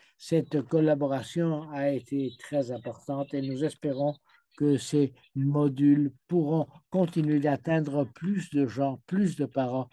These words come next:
Et c'est pourquoi nous vous invitons à scanner le code Q R, où vous trouverez non seulement l'article,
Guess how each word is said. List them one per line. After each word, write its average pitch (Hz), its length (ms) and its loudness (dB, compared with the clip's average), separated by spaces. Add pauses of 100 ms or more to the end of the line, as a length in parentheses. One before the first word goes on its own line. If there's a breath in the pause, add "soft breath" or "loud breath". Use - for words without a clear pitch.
(300 soft breath)
Et 123 40 -6
c'est 147 140 -6
pourquoi 151 380 0
nous 151 160 -2
vous 147 240 -2
invitons 139 560 0 (240 soft breath)
à 143 260 -2 (220 loud breath)
scanner 151 500 0
le 139 200 0
code 135 500 -4
Q 156 400 4
R, 143 100 -2
où 131 80 -4
vous 135 140 -4
trouverez 131 400 -2
non 165 120 -2
seulement 135 300 -4
l'article, 147 460 -12